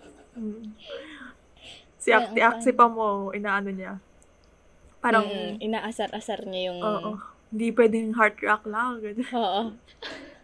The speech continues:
Speaker 2: Anong ma-, anong magagawa ng, ano ata?
Speaker 1: Happy
Speaker 2: Reaction?
Speaker 1: Mother's Day sa mama mo,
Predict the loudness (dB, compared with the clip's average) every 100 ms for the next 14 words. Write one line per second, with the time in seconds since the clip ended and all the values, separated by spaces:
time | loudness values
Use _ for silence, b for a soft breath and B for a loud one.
0 | _ B B B -4 -2 0 2 2 2
1 | -2 -2 -4 0 0 2 4 4 2 0
2 | -2 -4 -6 -6 -6 -6 -8 -10 -18 _
3 | 2 8 8 10 10 10 8 10 10 12
4 | 12 12 8 2 0 -2 -2 -4